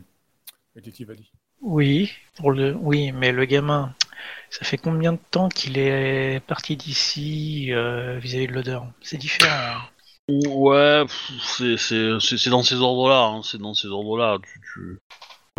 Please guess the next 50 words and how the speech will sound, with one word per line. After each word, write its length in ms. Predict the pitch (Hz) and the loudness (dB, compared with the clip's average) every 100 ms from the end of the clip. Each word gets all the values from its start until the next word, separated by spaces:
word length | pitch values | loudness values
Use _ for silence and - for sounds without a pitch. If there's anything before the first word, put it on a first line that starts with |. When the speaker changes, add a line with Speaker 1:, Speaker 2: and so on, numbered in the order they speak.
| 101 - - | -12 -10 4
Speaker 3:
euh, 100 | 113 | 6
le, 120 | 113 | 6
le, 180 | 117 123 | 6 4
le 220 | 131 139 | 6 4
gamin 300 | 143 165 175 | 4 2 2
a 40 | 143 | 2
été 180 | 127 127 | 2 0
assez 300 | 120 107 127 | 0 0 0
rapide, 420 | 120 123 151 131 | 2 0 -2 -4
hein, 80 | 113 | -4
assez, 160 | 107 110 | -4 -4
euh, 480 | 104 98 92 92 87 90 - _ _ _ | -2 -2 -2 -4 -6 -8 -14 _ _ _
assez 240 | 104 - | 2 4
pressé, 360 | 113 123 117 135 | 4 4 2 4
euh, 520 | 127 107 104 98 95 92 - - _ _ - | 4 4 2 0 -4 -6 -8 -20 _ _ -2
de, 240 | 92 92 | 0 0
de, 140 | 92 98 | -2 -6
comment 260 | 98 98 | -2 0
dire, 220 | 95 95 87 | 2 0 0
de, 100 | 90 | -2
de... 460 | 90 78 78 82 65 | -2 -2 -2 -4 -4
Enfin, 140 | - 80 | -2 0
il 100 | 95 | 4
a 40 | 92 | 4
couru, 420 | - 110 131 135 | 6 8 8 6
donc 240 | 104 101 - 87 | 2 -4 -8 2
ouais, 220 | 113 110 | 4 4
il 80 | 90 | 4
a 80 | |
pas 100 | 90 | 0
perdu 240 | 104 104 104 | 4 4 4
beaucoup 260 | 104 98 107 | 0 -2 -6
de 360 | - _ 104 - | -8 _ -16 4
temps 240 | 131 120 | 4 4
en 80 | 107 | 0
fait. 320 | 98 98 - 92 - _ - - - - - | -4 -6 -6 -10 -10 _ -12 -10 -10 -6 4
Et 100 | 123 | 4
d-, 100 | 127 | 4
vous, 320 | 131 139 170 165 | 2 4 6 6
en 100 | 135 | 6
remontant, 520 | 127 135 127 143 147 | 4 0 0 4 4
vous 180 | 135 113 | 2 -2
avez, 260 | 107 107 104 | 0 0 -2
vous 180 | 104 107 | -4 -4
avez 140 | 107 | -4
dû 240 | 95 123 | -4 -2
garder 200 | 120 110 | 2 4
la 140 | 110 110 | 4 2
piste, 300 | - 151 - | 0 -4 -2
donc 160 | 107 | -4